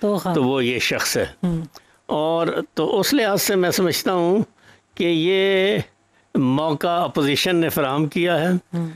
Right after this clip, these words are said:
Speaker 2: रीथिंकिंग उनको जगाया है, पाकिस्तानियों को जगा दिया है।
Speaker 1: तो खान की तो फेवर में
Speaker 2: और उस,
Speaker 1: अपोजिशन ने काम
Speaker 2: उस
Speaker 1: किया।
Speaker 2: लिहाज से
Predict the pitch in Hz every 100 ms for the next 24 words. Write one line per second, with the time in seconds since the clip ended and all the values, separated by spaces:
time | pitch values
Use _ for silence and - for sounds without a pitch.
0 | - 117 120 139 170 175 - - - _
1 | _ _ _ - 160 156 175 165 165 190
2 | 147 135 151 123 131 120 127 151 151 151
3 | 143 139 131 - 143 156 170 160 156 135
4 | 139 151 160 160 147 156 220 262 311 339
5 | 311 269 302 349 359 320 233 175 - 226
6 | 202 185 165 170 175 175 151 139 160 -
7 | 185 147